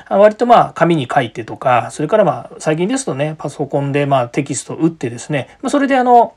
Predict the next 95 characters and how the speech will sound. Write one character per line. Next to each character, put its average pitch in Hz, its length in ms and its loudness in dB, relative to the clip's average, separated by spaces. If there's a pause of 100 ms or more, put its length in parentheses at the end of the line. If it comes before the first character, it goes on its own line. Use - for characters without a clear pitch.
皆 190 160 0
さ 185 120 0
ん 135 40 -4
に 123 80 -8
伝 - 280 -6
え 160 80 -2
て、 180 180 0
そ - 100 -6
れ 151 140 0
通 165 140 4
り 127 100 -2
に 113 80 -10
や 117 80 -10
っ - 60 -20
て 143 100 -10
も 120 140 -4
ら 131 100 0
う 123 80 -4
と 113 180 -8
い 156 80 -4
う 208 80 -2
こ 220 120 0
と 254 100 -4
が 233 80 4
ま 139 80 -2
あ、 - 20 -6
一 117 100 -10
般 139 140 -2
的 160 140 -6
に 165 120 -4
な 175 100 -2
っ 170 40 -6
て - 80 -16
き - 60 -20
て - 100 -12
る - 80 -14
わ - 60 -16
け - 80 -20
で - 80 -20
す - 100 -8
ね。 214 140 -6 (480)
で、 247 60 -2
そ 269 120 -6
れ 381 100 -10
も、 339 360 2 (240)
え 185 400 -2
ー、 - 180 -20
人 - 240 -4
が 330 380 0
そ 190 160 -4
こ 226 100 2
に 226 340 -2
介 214 260 2
在 214 220 4
し - 60 -4
て 226 120 -10
で 151 100 -2
す - 100 -14
ね、 131 200 -10 (120)
や 170 120 4
ろ 185 100 2
う 190 60 4
と 185 180 4
思 180 200 6
え 131 80 -2
ば、 120 340 0 (200)
そ - 140 -6
の 214 100 -4
手 220 120 -2
続 294 280 -4
き 262 140 -4
上 294 180 0
で 180 80 0
す - 140 -12
ね、 131 180 -6 (140)
例 269 80 -2
え 247 40 0
ば、 156 160 -2 (380)
も - 140 2
っ - 20 2
と - 100 0
こ - 160 -2
う 147 60 2
い 156 60 2
う 151 60 4
や 151 60 4
り 147 60 -2
方 156 200 0
が 151 80 2
い 147 80 0
い 139 40 -2
よ 113 80 -6
ね 117 140 -10
と - 100 -14
か、 - 200 -16